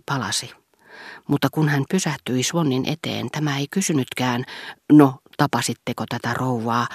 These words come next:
vaan, "Muistuttakaapa minulle huomenna, että täytyy tilata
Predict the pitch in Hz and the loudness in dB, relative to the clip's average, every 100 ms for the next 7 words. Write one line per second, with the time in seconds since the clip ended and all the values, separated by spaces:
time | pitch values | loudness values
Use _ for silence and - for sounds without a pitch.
0 | - - 160 147 147 - - - - _ | -12 0 4 6 4 0 -20 -20 -20 _
1 | _ _ 220 254 - 165 - - 131 117 | _ _ 6 6 6 -4 -4 0 0 0
2 | 120 151 143 113 113 143 143 104 98 120 | 0 0 0 0 -2 0 2 0 -4 -8
3 | - 135 131 - 113 - 131 117 | -10 -6 -6 -4 -6 -4 -4 -4